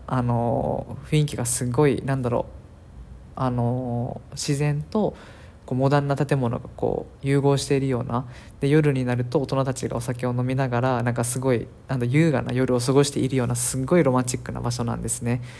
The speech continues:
で、僕はそこで働きたくて、そこ中心に、あの、百枚のレジュメがなくなるまで、要は百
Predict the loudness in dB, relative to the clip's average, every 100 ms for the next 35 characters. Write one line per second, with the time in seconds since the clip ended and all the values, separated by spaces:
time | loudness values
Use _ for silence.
0 | -16 -4 0 2 0 -2 2 6 10 10
1 | 8 6 6 4 2 0 0 -2 -4 -4
2 | -4 0 2 2 0 -6 -16 -6 4 4
3 | 6 2 2 -2 -2 0 0 0 -2 -10
4 | -18 -20 -12 -6 -2 0 0 -2 0 2
5 | 2 2 0 2 0 0 -2 -4 0 0
6 | 2 2 2 -2 -2 2 2 0 -4